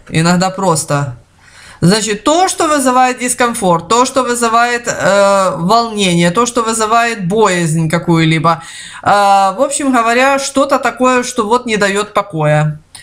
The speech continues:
Заноза в боку. Напишу литературно. Э, едем дальше. Pet hate. Вот это бесподобное выражение, которого, э, на которое, честно говоря, я не знаю, какой русский эквивалент. Если кому, если у кого есть какие версии,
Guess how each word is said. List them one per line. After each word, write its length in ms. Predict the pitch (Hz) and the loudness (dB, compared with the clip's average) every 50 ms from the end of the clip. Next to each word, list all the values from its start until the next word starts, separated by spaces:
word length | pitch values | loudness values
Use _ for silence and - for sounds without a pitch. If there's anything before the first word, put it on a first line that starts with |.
| - - - - _ _ _ - | -20 -20 -20 -20 _ _ _ 0
Заноза 720 | 165 165 185 208 208 208 214 233 254 262 247 240 233 233 208 190 | 0 2 2 2 0 0 0 0 0 0 0 -2 -2 -2 -2 -2
в 120 | 170 156 | -4 0
боку. 520 | 160 185 196 190 - 170 156 151 151 147 - - _ | 0 0 0 -2 -2 -4 -2 -2 -2 -2 -4 -6 _
Напишу 600 | - 160 165 160 170 175 - - 202 190 190 185 - | -2 0 0 0 0 0 0 2 2 2 2 2 2
литературно. 1040 | 170 175 175 170 185 180 180 175 175 175 170 160 156 147 143 156 156 156 151 151 - _ _ _ _ _ _ _ _ _ _ _ _ _ _ _ - - - - - - - - - - | 2 2 2 2 0 0 0 0 -2 0 0 0 0 2 2 2 2 2 2 -2 -6 _ _ _ _ _ _ _ _ _ _ _ _ _ _ _ -20 -20 -20 -20 -20 -20 -20 -20 -6 -2
Э, 460 | - 185 185 185 185 180 180 180 180 185 | 0 2 2 2 2 0 0 -2 -2 -2
едем 360 | 240 311 339 311 277 262 233 | -4 -4 -2 0 0 0 2
дальше. 440 | 214 185 160 156 147 - 147 147 - | 2 0 0 -2 -6 -8 -8 -6 -2
Pet 340 | - 208 208 202 185 165 151 - - | 0 2 2 2 2 0 -4 -6 -4
hate. 300 | - 156 156 151 147 143 - | -2 -2 0 -2 -2 -4 -2
Вот 140 | 185 254 285 320 | -2 0 0 0
это 160 | 294 240 208 | -2 -4 -4
бесподобное 580 | 196 202 - - 202 180 175 165 156 170 170 | -6 -4 -4 -2 -4 -2 -2 -2 -2 0 0
выражение, 500 | 165 170 175 196 196 254 285 359 381 359 | 2 2 0 0 0 0 -2 -2 -4 -4
которого, 720 | - 240 220 - 233 226 226 226 220 214 220 214 190 - - | -4 -4 -2 0 2 2 2 2 2 2 2 0 0 -2 -4
э, 380 | - 165 175 180 180 180 185 185 | -2 0 0 2 2 2 2 0
на 120 | 190 214 | 0 -2
которое, 400 | 214 220 214 247 254 247 240 220 | -2 -2 0 0 0 0 0 -2
честно 340 | - - 247 240 240 233 220 | -2 -2 -2 -2 -2 -2 0
говоря, 240 | 214 214 220 220 240 226 | 0 2 2 2 2 0
я 60 | 214 | 0
не 140 | 208 214 220 | -2 -4 -2
знаю, 260 | 202 220 214 190 175 | 0 2 2 2 0
какой 260 | 175 170 170 180 165 | -2 -2 0 0 2
русский 340 | 165 170 170 170 - 170 160 | 2 2 0 0 -2 -2 -2
эквивалент. 560 | 156 170 170 170 180 196 220 254 302 311 - - - - - - | 0 0 0 2 2 0 0 -2 -4 -4 -8 -12 -16 -18 -8 -4
Если 320 | - 185 202 190 202 196 180 | -2 0 0 0 -2 -4 -2
кому, 520 | - 214 202 196 185 180 190 196 190 156 | -2 -2 -2 -2 -2 -2 0 0 0 2
если 280 | 170 180 190 196 - 202 | 0 0 0 0 0 0
у 140 | 196 196 196 | 0 0 0
кого 260 | - 214 208 202 208 | 0 0 0 0 0
есть 160 | 190 175 170 | 0 -2 -2
какие 300 | - 196 175 185 175 170 170 | -4 -4 -2 0 0 0 2
версии, 520 | 202 233 247 247 - 254 240 226 233 - | 0 0 -2 -2 -2 -2 -2 -2 -4 -6